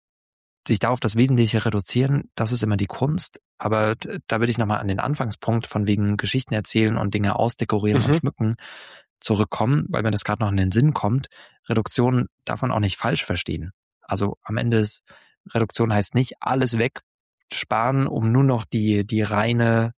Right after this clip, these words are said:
Speaker 1: Form übrig zu haben, sondern Reduktion kann auch sein, sich auf ein Thema, auf eine Geschichte, auf ein, ja, wesentliches Merkmal der Marke zu reduzieren. Und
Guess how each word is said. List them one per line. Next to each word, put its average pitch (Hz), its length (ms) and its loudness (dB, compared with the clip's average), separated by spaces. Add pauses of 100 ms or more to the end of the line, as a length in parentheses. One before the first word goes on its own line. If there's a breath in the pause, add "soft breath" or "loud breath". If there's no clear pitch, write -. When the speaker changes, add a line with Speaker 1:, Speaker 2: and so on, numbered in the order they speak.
(160)
Speaker 1:
Form 120 540 0
übrig 127 360 0
zu 110 200 -2
haben, 123 340 0 (460 loud breath)
sondern 110 280 -2
Reduktion 117 500 0
kann 117 180 -4
auch 110 80 -2
sein, 107 280 0
sich 104 220 0
auf - 180 -6
ein 110 420 0
Thema, 101 380 2
auf - 220 -4
eine 107 300 0
Geschichte, 101 680 -2
auf 107 200 -4
ein, 107 500 0 (560 loud breath)
ja, 98 340 -2
wesentliches 127 680 2
Merkmal 107 440 0
der 101 120 2
Marke 104 400 0
zu - 160 -8
reduzieren. 98 560 -4 (460)
Und 104 340 2